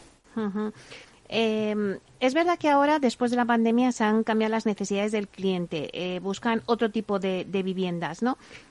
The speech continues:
Pero también, ¿habéis modificado las promotoras, eh, vuestra búsqueda de suelo?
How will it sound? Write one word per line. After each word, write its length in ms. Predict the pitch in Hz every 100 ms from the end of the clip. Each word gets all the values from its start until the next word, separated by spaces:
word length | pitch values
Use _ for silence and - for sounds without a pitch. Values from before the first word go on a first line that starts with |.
| _
Pero 160 | 220 214
también, 420 | 214 240 277 294
¿habéis 300 | 233 220 233
modificado 540 | 285 320 302 285 269 254
las 180 | 233
promotoras, 760 | - 226 214 226 226 208 196 -
eh, 240 | - 196 190
vuestra 300 | 202 - 208
búsqueda 440 | 247 - 240 226
de 80 | 226
suelo? 420 | - 247 190